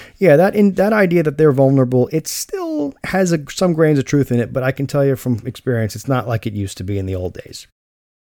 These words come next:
Number six, and now that I think about it, I should have made this number five, but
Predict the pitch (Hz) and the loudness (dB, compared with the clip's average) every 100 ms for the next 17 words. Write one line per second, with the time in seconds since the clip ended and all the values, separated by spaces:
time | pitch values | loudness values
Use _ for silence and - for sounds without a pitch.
0 | _ _ _ _ 135 202 262 254 - 151 | _ _ _ _ 0 2 4 2 2 2
1 | 110 - - 143 123 95 110 123 190 208 | 2 0 -2 0 0 -6 -12 -2 0 2
2 | 127 160 143 113 104 104 - 120 113 123 | 2 4 4 4 4 0 2 2 4 4
3 | 104 95 120 104 98 135 127 101 101 107 | 2 0 0 0 -2 -2 -2 -4 -4 -4